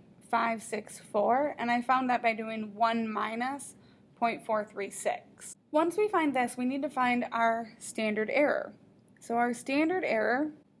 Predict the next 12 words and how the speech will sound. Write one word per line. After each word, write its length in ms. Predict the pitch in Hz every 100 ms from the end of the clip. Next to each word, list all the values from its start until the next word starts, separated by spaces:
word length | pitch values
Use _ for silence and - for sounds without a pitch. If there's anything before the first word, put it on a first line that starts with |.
| -
is 220 | 226 -
equal 240 | 233 247
to 120 | 240 226
the 100 | 220
square 420 | - - 254 294
root 360 | 254 214 220 240 -
of 220 | 214 226 - -
p 520 | - 302 214 233 302 -
hat 520 | 196 - - - - _ _
times 360 | - 247 277 294
q 260 | - 302
hat 440 | 208 190 208 262